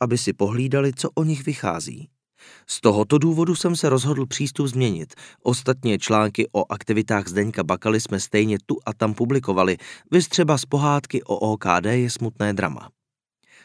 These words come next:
Střet zájmu nekončí, ale pokusíme se s ním vypořádat podle našich nejlepších schopností.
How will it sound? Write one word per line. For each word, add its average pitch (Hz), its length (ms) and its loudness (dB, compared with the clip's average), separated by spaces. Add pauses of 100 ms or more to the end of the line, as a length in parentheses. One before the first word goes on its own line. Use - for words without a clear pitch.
Střet 120 320 0
zájmu 113 400 4
nekončí, 110 560 0 (340)
ale 147 260 8
pokusíme 180 580 2
se 180 140 -2
s - 80 -6
ním 123 160 2
vypořádat 151 680 2
podle 117 260 2
našich 95 400 -2
nejlepších 135 500 0
schopností. - 720 -10